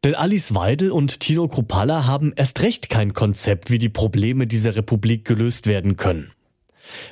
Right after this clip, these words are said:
Abschieben, abschieben, abschieben, was ein echter O-Ton Weidels ist,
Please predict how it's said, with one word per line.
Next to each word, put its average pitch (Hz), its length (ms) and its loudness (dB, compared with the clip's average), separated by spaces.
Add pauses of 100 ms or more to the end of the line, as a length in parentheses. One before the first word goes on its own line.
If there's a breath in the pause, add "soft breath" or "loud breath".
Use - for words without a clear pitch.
(100)
Abschieben, 151 580 2
abschieben, 139 560 -2
abschieben, 92 640 -2 (160 loud breath)
was 113 220 2
ein 117 100 0
echter 139 340 0
O-Ton 120 380 2
Weidels 120 460 0
ist, - 400 -4